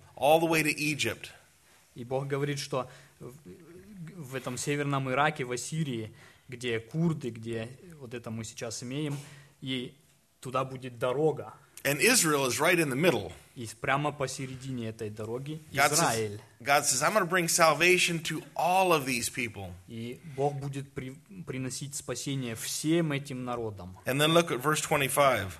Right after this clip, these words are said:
Speaker 2: И на двадцать пятый стих взглянем.
Speaker 1: God says, "Blessed be Egypt,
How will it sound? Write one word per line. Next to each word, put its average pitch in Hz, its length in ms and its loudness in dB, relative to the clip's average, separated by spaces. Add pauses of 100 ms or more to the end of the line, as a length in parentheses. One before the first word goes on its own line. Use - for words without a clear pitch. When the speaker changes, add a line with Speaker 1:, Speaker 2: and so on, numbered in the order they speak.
(120)
Speaker 2:
И 120 120 -8
на 123 140 -4
двадцать 123 380 -6
пятый 165 320 2
стих - 360 -8
взглянем. 113 680 -2 (380)
Speaker 1:
God 123 360 4
says, 120 520 4 (540)
"Blessed 143 760 4 (240)
be 135 280 0
Egypt, 127 540 0